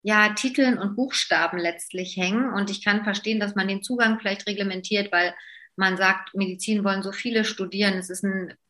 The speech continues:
Prestigestudium, ja, dann ist jemand Arzt, wird hoch angesehen, ähm, dass man die Plätze ein bisschen reglementiert. Nur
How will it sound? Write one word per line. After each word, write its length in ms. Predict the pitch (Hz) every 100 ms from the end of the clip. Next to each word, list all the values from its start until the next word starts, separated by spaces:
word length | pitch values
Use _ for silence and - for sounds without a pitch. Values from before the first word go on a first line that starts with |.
| _ -
Prestigestudium, 1200 | 220 214 - 277 262 - - 226 220 214 208 196
ja, 180 | 202 214
dann 140 | 190
ist 160 | 202 -
jemand 320 | 196 185 185
Arzt, 460 | - 190 240 247 -
wird 220 | 190 208 214
hoch 140 | 202
angesehen, 840 | - 240 262 202 180 202 226 277 - _ _ _ _ -
ähm, 420 | 208 208 202 202
dass 180 | 220 214
man 140 | 220 202
die 80 |
Plätze 320 | 202 240 254 311
ein 60 |
bisschen 240 | 196 202 196
reglementiert. 680 | 196 190 190 190 220 233
Nur 220 | 214 196